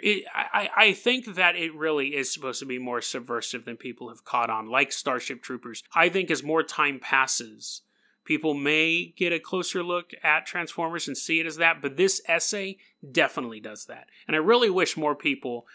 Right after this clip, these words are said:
would look at Transformers with a critical eye rather than being like, "Oh, you can't tell the Transformers apart, Michael Bay's a hack. It's all a bunch of shots of women looking up their skirts and blah, blah, blah." And it's really dismissive. There's more there. I've read a dozen thought pieces on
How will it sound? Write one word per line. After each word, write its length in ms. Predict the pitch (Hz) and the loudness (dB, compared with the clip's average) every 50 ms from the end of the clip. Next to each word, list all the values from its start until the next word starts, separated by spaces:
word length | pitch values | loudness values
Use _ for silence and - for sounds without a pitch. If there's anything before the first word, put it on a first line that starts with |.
| - _ _ | -20 _ _
would 180 | - 139 139 131 | -4 -2 -2 0
look 320 | 135 147 170 165 165 - | 2 4 4 4 2 2
at 220 | - 160 143 135 | 0 0 0 0
Transformers 520 | - - 147 139 - - 151 143 139 131 131 | 0 0 0 0 -2 -4 -4 -2 -2 -4 -4
with 140 | 143 139 139 | -4 -6 -8
a 60 | 120 | -2
critical 340 | - 160 151 139 - 139 139 | 0 2 2 2 2 0 2
eye 220 | 135 131 131 131 | 4 4 4 4
rather 320 | 127 127 123 123 127 123 | 2 0 -2 -4 -4 -6
than 160 | 120 127 123 127 | -6 -6 -6 -4
being 160 | 127 131 135 | -4 -4 -2
like, 180 | 135 123 - 208 | -2 -2 2 6
"Oh, 280 | 220 220 214 202 202 | 8 10 10 10 8
you 100 | 202 190 | 6 4
can't 220 | 156 214 196 170 - | 2 0 0 0 0
tell 140 | 185 175 160 | 0 0 0
the 40 | |
Transformers 480 | 156 - 170 160 147 - 156 147 147 139 | 0 0 -2 -2 -2 -2 -4 -6 -6 -6
apart, 300 | 139 - 147 139 135 139 | -2 2 2 2 2 2
Michael 240 | 143 135 131 139 131 | 2 2 2 0 -2
Bay's 180 | 131 127 123 | -6 -4 -4
a 60 | 139 120 | -4 0
hack. 320 | 131 131 120 120 - - - - - - - - | 0 0 0 0 -2 -6 -14 -20 -20 -20 -20 -12
It's 120 | - - - | -4 2 4
all 280 | 160 147 147 139 139 | 6 6 6 6 4
a 80 | 139 135 | 2 0
bunch 200 | 143 139 127 - | -2 -2 -2 -2
of 60 | 123 | -4
shots 380 | - - 147 127 123 127 - - | 0 2 4 4 4 2 0 -4
of 80 | 123 | -4
women 480 | 123 131 131 131 127 123 123 123 123 123 | -4 -4 -4 -4 -4 -4 -4 -6 -6 -6
looking 220 | 123 - - 135 | -6 -6 -4 -6
up 100 | 123 123 | -6 -6
their 80 | 131 117 | -6 -8
skirts 400 | - - - 127 123 120 - - | -8 -6 -4 -4 -4 -4 -6 -8
and 60 | 113 | -8
blah, 120 | 117 117 117 | -6 -6 -6
blah, 140 | 120 117 | -6 -8
blah." 300 | 117 120 117 113 113 113 | -8 -8 -8 -8 -8 -10
And 160 | 113 110 110 - _ _ _ _ _ - _ _ _ | -12 -14 -18 -20 _ _ _ _ _ -20 _ _ _
it's 180 | - 139 - - | -8 -2 2 4
really 200 | 185 185 185 175 | 6 6 6 6
dismissive. 480 | 156 - - 160 147 127 - 127 120 | 4 2 0 -2 -2 -2 -2 -4 -2
There's 220 | 120 139 131 - 147 | -2 -2 -2 -2 -2
more 240 | 147 147 147 143 135 | -2 0 0 0 2
there. 300 | 139 131 123 117 117 - - | 2 2 0 0 -4 0 4
I've 240 | 165 202 208 185 185 | 4 4 4 4 4
read 220 | 208 214 208 202 | 4 4 4 4
a 160 | 190 - 185 156 | 2 -2 -6 -6
dozen 440 | 147 151 175 180 185 175 190 185 | -2 0 2 2 2 2 0 0
thought 280 | 156 - 170 160 160 156 | 4 6 6 6 6 4
pieces 360 | - 165 143 - - 143 131 | 0 -2 -2 -2 -4 -4 -4
on 300 | 135 131 131 131 131 123 | -4 -4 -4 -6 -8 -10